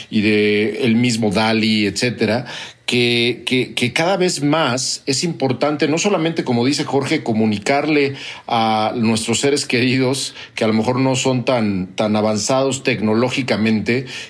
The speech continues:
que existe esto y que no se crean todo lo que ven,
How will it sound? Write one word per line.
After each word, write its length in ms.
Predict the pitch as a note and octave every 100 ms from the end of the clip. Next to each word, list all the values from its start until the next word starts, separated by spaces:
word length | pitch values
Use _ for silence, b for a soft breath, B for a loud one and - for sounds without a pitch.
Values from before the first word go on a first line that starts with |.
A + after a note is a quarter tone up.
| -
que 80 | -
existe 480 | - D3 C#3 D3
esto 260 | C3 C3 D3
y 80 | B2+
que 120 | G#2+
no 140 | G#2+
se 200 | B2+ D3
crean 380 | - B2 B2 A#2+
todo 200 | B2 A#2+
lo 160 | A#2 G2+
que 140 | G2+
ven, 380 | F#2+ G#2+ A#2+ F3+